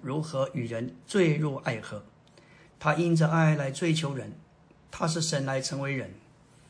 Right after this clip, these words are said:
他受尽所有的痛苦，历经艰难来成为人，甚至他成为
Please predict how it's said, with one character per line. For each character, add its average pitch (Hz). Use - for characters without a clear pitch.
他 165
受 165
尽 156
所 139
有 175
的 135
痛 160
苦， 110
历 185
经 156
艰 156
难 113
来 123
成 -
为 120
人， 117
甚 175
至 156
他 143
成 135
为 131